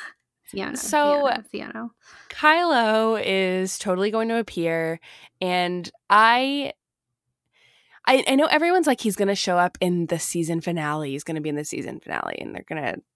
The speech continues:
Speaker 2: that's gonna be it." I honestly think he might show up before that and surprise us all.
Speaker 1: What if they have, now that I'm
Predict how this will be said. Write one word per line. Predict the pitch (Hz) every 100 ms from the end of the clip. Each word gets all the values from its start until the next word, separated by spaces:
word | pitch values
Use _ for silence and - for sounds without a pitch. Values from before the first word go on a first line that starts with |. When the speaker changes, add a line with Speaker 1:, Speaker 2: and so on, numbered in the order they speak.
| -
Speaker 2:
that's | 165
gonna | - 156
be | 151 143
it." | - - _ _ _ _ _
I | 269
honestly | 285 381 466
think | 440 -
he | 277
might | 190 175
show | 185
up | 175
before | 175 147 101
that | 160 196 226 - _ _ 185
and | 170 160
surprise | 160 165 160 151
us | 143 -
all. | - - 190 - _ _ _ _ - - - - _ _ -
Speaker 1:
What | 214 277
if | 466 480 240
they | 214 208
have, | - 190 170 165 165
now | 190 190
that | 185 208
I'm | 233 220